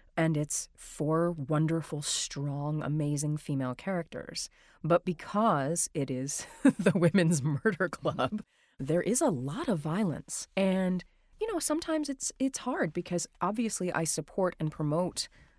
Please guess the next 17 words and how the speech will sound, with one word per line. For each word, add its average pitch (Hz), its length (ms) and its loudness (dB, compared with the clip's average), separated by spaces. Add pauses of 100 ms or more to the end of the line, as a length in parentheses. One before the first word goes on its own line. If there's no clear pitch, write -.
(120)
these 143 380 0
books - 540 -2
because 135 640 -4
they 123 160 -2
are 120 240 -2 (260)
strong 113 300 -4
female 120 300 -6 (100)
protagonists 202 720 -2
and, 123 300 -4
and 120 200 -4
they're, 127 260 -4
they're 349 120 -4
great. 135 260 4
And, 147 200 0 (240)
you 302 80 0
know, 147 80 2
they're, 165 240 0